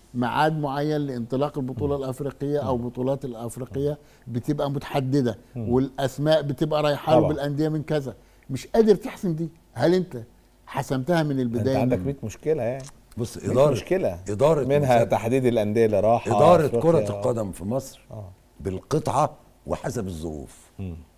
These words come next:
Speaker 3: خلينا
Speaker 1: لا،
Speaker 3: واقعيين.
Speaker 1: وحسب المزاج.
Speaker 3: لا، كمان حسب الظروف. يعني إيه؟ أيمن ما جاش، مش مشكلة، هنجيب، آه، مش
Speaker 1: بلاها
Speaker 3: عارف
Speaker 1: أيمن،
Speaker 3: مين.
Speaker 1: خد جمال.
Speaker 3: آه.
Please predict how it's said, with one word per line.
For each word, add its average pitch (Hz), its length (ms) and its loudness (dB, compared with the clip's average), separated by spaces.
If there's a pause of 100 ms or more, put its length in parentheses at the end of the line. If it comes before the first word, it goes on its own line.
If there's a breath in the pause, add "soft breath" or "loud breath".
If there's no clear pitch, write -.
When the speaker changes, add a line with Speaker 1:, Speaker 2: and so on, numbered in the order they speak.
(260)
Speaker 3:
خلينا 190 260 6
Speaker 1:
لا، 156 160 10
Speaker 3:
واقعيين. 185 380 4
Speaker 1:
وحسب 165 120 2
المزاج. 143 580 2
Speaker 3:
لا، 170 240 6
كمان 143 380 4
حسب 185 340 2
الظروف. 127 380 0
يعني 95 260 -6
إيه؟ 101 260 -2 (880)
أيمن 175 240 6
ما 147 140 4
جاش، 175 420 6 (540)
مش 101 180 -6
مشكلة، 123 480 0 (540)
هنجيب، 117 540 -4
آه، 104 180 0
مش 107 40 0
Speaker 1:
بلاها 156 300 8
Speaker 3:
عارف 160 140 8
Speaker 1:
أيمن، 175 140 2
Speaker 3:
مين. - 100 -2
Speaker 1:
خد 165 140 2
جمال. 127 320 0 (120)
Speaker 3:
آه. 135 300 8